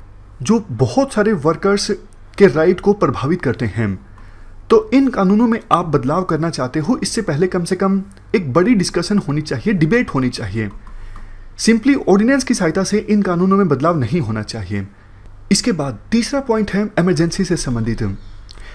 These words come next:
देखो, काफ़ी सारे लेबर लॉज ऐसे हैं जिनमें साफ तौर पर लिखा हुआ है कि इमरजेंसी की सिचुएशन में लेबर लॉज को, की इम्प्लीमेंटेशन को कुछ समय के लिए सस्पेंड किया जा सकता है। But महामारी तो है अभी, लेकिन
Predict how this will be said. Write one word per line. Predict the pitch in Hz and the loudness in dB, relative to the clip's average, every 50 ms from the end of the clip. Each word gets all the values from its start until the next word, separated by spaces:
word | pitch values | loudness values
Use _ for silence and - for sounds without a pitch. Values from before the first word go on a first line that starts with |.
| - - | 0 2
देखो, | 202 240 240 | 2 4 4
काफ़ी | - 202 208 208 254 | 4 2 2 2 0
सारे | 254 240 226 220 | 0 2 0 2
लेबर | 190 170 160 190 185 | 2 2 2 2 0
लॉज | 175 175 180 185 - 170 - - | 2 0 0 0 0 -2 -2 -2
ऐसे | 147 156 - - 190 | -4 -2 -2 -2 0
हैं | 139 143 180 180 | 2 2 2 2
जिनमें | 156 160 170 180 170 | 2 0 0 0 -2
साफ | - - 143 170 175 - | -2 -2 -4 -4 -2 0
तौर | 180 165 151 | 0 0 0
पर | - 160 | -2 -2
लिखा | 135 123 120 - 170 | 0 -2 -2 -2 -4
हुआ | 165 131 131 135 - | -4 -2 -4 -4 -2
है | 110 131 170 196 196 - - - - - - | -2 -2 -2 -2 -4 -6 -12 -20 -20 -12 -4
कि | - 208 - - - 170 | -4 -4 -4 0 2 2
इमरजेंसी | 180 202 233 208 233 247 247 240 - 269 | 4 4 4 4 4 2 2 0 0 0
की | 254 - 214 | 0 0 -2
सिचुएशन | - - 196 - 302 359 349 - 208 | -2 -2 -2 0 0 0 2 2 2
में | 196 185 190 196 190 190 - - - - | 4 4 4 2 0 -2 -8 -14 -6 2
लेबर | 139 151 175 185 214 208 | 4 6 6 6 6 4
लॉज | 180 175 180 185 - | 4 2 0 -2 -2
को, | - - 190 185 190 196 - - - - - - - | 0 0 2 2 0 -4 -8 -14 -20 -20 -20 -14 -6
की | - 190 | -4 -2
इम्प्लीमेंटेशन | - - 165 160 190 202 196 196 185 196 185 - 214 214 | 0 0 2 4 4 4 4 4 2 0 0 0 0 0
को | 202 196 | 0 0
कुछ | - 214 208 - - | 0 -2 -2 -2 -2
समय | 170 170 165 | -4 -4 -2
के | - 165 | -2 0
लिए | 151 143 170 175 | 2 2 2 2
सस्पेंड | - 156 139 - - - 160 175 185 | 2 -2 -6 -2 -2 0 0 0 0
किया | - - - 196 220 180 | -2 -4 0 0 0 0
जा | 117 120 117 | 0 -4 -4
सकता | - 120 110 - - 117 | -6 -8 -8 -8 -8 -6
है। | 95 98 113 101 95 - - - - - - - - - - - - - - - - - - - - - - 123 | -4 -4 -4 -4 -4 -8 -10 -12 -12 -12 -12 -14 -16 -16 -18 -18 -18 -18 -20 -20 -20 -20 -18 -16 -16 -10 -6 -2
But | 110 175 170 139 - - - - - - - - - - - - - - - - - - 127 | 0 0 0 0 -6 -10 -12 -14 -18 -20 -20 -20 -20 -20 -20 -20 -20 -20 -20 -20 -10 -2 0
महामारी | 123 131 123 135 175 185 214 | 0 2 2 2 2 2 2
तो | 202 220 208 - - | 2 2 0 2 0
है | 202 202 | -2 0
अभी, | - - 120 107 113 104 98 - - - - - - - - - - - - - - - - | 0 -2 -2 -2 -2 -2 -4 -8 -14 -20 -20 -20 -20 -20 -20 -20 -20 -20 -20 -20 -8 -2 2
लेकिन | 156 185 190 - 214 208 202 | 2 2 4 4 2 2 2